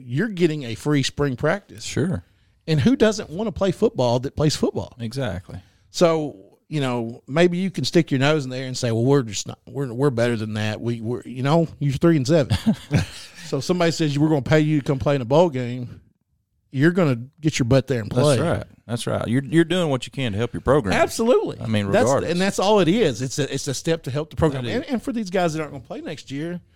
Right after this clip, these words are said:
Speaker 1: it's one more time to play football.
Speaker 2: That's right. That's right. And,
Speaker 1: So
Speaker 2: and, you know, I'm also excited about,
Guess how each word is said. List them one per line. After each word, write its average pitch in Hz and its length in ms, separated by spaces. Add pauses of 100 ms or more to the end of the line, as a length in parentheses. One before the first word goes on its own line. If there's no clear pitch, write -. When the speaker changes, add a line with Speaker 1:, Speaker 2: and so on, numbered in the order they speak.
(580)
Speaker 1:
it's - 200 (100)
one 147 240
more 180 80
time 190 160
to - 20
play 220 120
football. 170 280
Speaker 2:
That's 104 220
right. 92 180 (480)
That's - 160
right. 87 300
And, 160 120
Speaker 1:
So 104 280
Speaker 2:
and, 117 240
you 170 100
know, 131 180
I'm 120 200
also 117 320
excited 101 400
about, 92 400